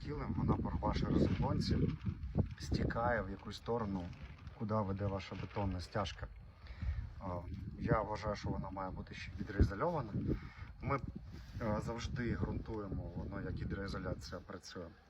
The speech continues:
також. Якщо вода замерзає в кам'яному килимі,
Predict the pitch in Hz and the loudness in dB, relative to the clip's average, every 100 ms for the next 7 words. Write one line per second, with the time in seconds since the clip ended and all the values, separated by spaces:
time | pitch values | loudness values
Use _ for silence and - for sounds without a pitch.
0 | - 185 - - - - - - - - | -6 -6 -4 -8 -10 -16 -16 -14 -14 -18
1 | - - - 110 - 170 151 139 120 113 | -18 -16 -4 -2 0 0 4 2 2 0
2 | 113 110 139 156 98 - - - - - | 0 2 4 2 0 -6 -12 -18 -18 -18
3 | - - 104 90 - 107 101 107 98 95 | -14 -8 -6 -6 -2 2 6 6 6 6
4 | - - - | 6 6 6